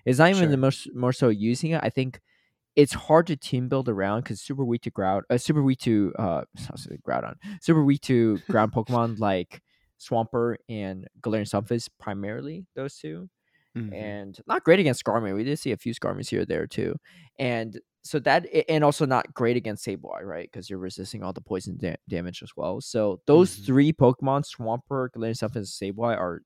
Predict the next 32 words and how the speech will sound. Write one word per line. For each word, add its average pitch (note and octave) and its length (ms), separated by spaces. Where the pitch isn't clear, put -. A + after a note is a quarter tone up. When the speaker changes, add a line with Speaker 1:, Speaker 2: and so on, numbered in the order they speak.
Speaker 1:
kind F3 380
of D3 120
very, C#3 760
very A#2 220
common F#2+ 520
in, F#2 560
in G#2 220
Great G#2 280
League, B2 320
uh, - 80
show G#2 180
six - 240
formats. D3 480
So G2+ 480
again, A2+ 240
I A#2+ 80
get B2 220
why A2 140
it's G#2 120
hard G#2 240
to - 120
build A2 240
around, D3+ 400
but G2+ 440
I B2 120
think A#2+ 460
if G#2+ 760
people A#2 260
find A2 360
ways G2+ 300
to G#2 100
make F#2+ 360